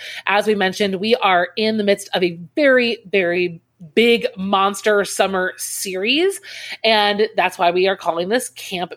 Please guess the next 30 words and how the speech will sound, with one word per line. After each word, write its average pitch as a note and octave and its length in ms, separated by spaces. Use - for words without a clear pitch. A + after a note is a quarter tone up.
B G3+ 120
N A#3 140
T. F4 260
It G3 80
is F#3+ 220
really A3 340
just G3 220
a F3 80
series G#3+ 480
of G#3 160
us E3+ 460
taking A3+ 960
a G3+ 120
variety G3 760
of G#3 220
different F#3 460
books. - 400
So G3+ 140
we F#3 100
are F#3+ 100
doing F3 240
fiction, C#4 520
we're G#3 80
doing F3+ 140
professional E3+ 360
development, B3 640
and G#3 160
we're G#3 100
talking B3+ 600
to G#3 260